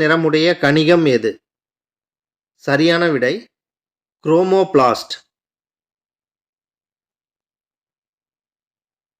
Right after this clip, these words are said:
Question number twenty-five. நிலநடுக்கோட்டு பகுதியில் தீர்க்க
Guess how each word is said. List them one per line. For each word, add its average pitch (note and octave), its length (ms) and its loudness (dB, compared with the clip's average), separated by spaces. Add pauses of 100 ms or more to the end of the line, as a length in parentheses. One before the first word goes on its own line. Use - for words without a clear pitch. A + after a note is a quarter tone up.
(400)
Question F3 320 -2
number D#3+ 260 0
twenty-five. D3 580 2 (720)
நிலநடுக்கோட்டு F3+ 840 2 (120)
பகுதியில் C#3+ 500 2 (400)
தீர்க்க F#3+ 460 2